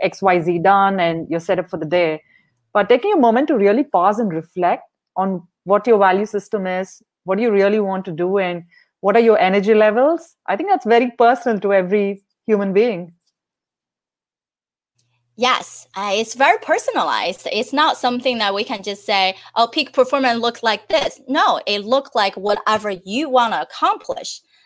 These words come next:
Speaker 2: And if we don't know what you want to accomplish down to a T, right, so specific, then you're just gonna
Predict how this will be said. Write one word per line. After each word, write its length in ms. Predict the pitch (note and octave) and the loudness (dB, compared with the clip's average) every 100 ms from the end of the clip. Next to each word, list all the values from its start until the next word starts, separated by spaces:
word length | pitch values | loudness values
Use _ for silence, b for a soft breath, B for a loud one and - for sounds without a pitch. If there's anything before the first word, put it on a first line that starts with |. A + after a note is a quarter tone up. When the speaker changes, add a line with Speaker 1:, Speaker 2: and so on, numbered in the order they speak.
| _ | _
Speaker 2:
And 120 | G3+ | -6
if 160 | A#3+ A#3+ | -4 -2
we 100 | D4+ | 2
don't 200 | F4 D#4 | 2 2
know 100 | D4+ | 0
what 240 | A3+ B3 | 2 0
you 120 | A3+ | -2
want 260 | G#3 A3+ A3 | -2 -4 -4
to 100 | F#3+ | -8
accomplish 840 | - - G4 C5 - - - - - _ _ _ - | -8 -2 -2 -2 -8 -8 -8 -10 -12 _ _ _ -4
down 220 | A#3 D4+ | -2 -2
to 140 | - | -4
a 120 | A#3+ D3 | -6 -6
T, 340 | - - C#4+ - | -10 -12 -14 -8
right, 180 | F3+ F#3 | -6 -6
so 220 | - D4 | -4 -4
specific, 800 | G4+ - D4 C#4+ F#4+ - - - b b - | -4 -10 -10 -4 -2 -2 -4 -8 b b -6
then 160 | G4+ | -4
you're 100 | C#4+ | -2
just 240 | B3+ C4 - | -2 -4 -2
gonna 240 | C#4 B3 | -2 -2